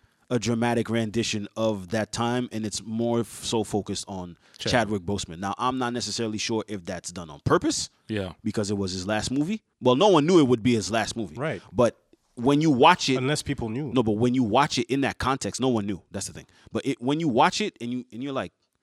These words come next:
Speaker 1: 'cause early in the movie, it's like maybe, it's not a long movie. It's like an hour or something.
Speaker 2: Yeah, it's pretty quick.
Speaker 1: But, like,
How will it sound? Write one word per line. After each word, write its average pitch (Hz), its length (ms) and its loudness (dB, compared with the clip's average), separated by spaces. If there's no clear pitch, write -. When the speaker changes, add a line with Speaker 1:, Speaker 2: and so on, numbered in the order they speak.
Speaker 1:
'cause - 260 -6
early 233 280 2
in 220 60 -2
the 202 60 -4
movie, 196 140 -4
it's 202 100 -4
like 143 100 -2
maybe, 143 240 -4
it's 139 160 -6
not 143 160 -2
a 151 60 2
long 131 280 2
movie. 127 120 0
It's 151 100 -4
like 80 120 -8
an 80 140 -12
hour 101 240 -2
or 98 40 -2
something. - 260 -6
Speaker 2:
Yeah, 123 80 -6
it's - 80 -8
pretty 123 160 0
quick. 107 280 -4
Speaker 1:
But, 120 100 2
like, 113 160 0